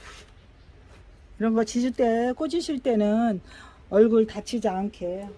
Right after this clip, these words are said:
혹시 이 꽃-, 꼬챙이가 날카로우니까요. 눈 같은 거 다치지 않게 조심해서 하세요. 그래서 뭐 수치르풀이라든지 이렇게 인형 같은 거 있으면 이렇게 꽂아주면서 하면 좋아요. 그러면 나를 보호하면서 식물도 예쁘게 장식도 되고.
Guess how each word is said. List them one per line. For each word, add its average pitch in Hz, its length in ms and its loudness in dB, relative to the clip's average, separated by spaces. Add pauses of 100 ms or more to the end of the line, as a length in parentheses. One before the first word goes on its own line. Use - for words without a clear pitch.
(540)
혹시 - 280 -6
이 220 200 0
꽃-, - 340 -8
꼬챙이가 427 460 2
날카로우니까요. 190 1000 0
눈 196 180 0
같은 220 300 0
거 202 440 0 (340)
다치지 - 380 -4
않게 180 280 -4
조심해서 220 580 2
하세요. 190 600 -4
그래서 196 260 -6 (460)
뭐 175 200 -4
수치르풀이라든지 220 1000 0
이렇게 185 280 -4
인형 233 320 4
같은 202 280 -2
거 175 80 -4
있으면 196 480 -4
이렇게 185 180 -10
꽂아주면서 226 800 -2 (320)
하면 311 260 0
좋아요. 143 500 -8 (440)
그러면 175 420 -4
나를 170 360 -2
보호하면서 190 920 -2 (300)
식물도 330 500 -2
예쁘게 220 320 0
장식도 190 480 -10
되고. - 260 -12